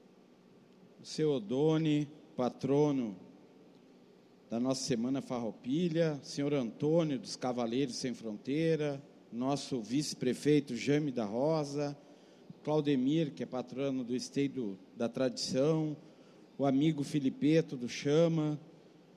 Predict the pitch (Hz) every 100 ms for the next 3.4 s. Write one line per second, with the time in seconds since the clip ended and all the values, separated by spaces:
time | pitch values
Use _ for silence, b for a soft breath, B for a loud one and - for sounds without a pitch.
0 | - - 117 131 143 120 139 139 123 135
1 | - 139 - 123 147 139 120 127 123 139
2 | 143 135 127 120 135 135 - 117 117 151
3 | 165 160 -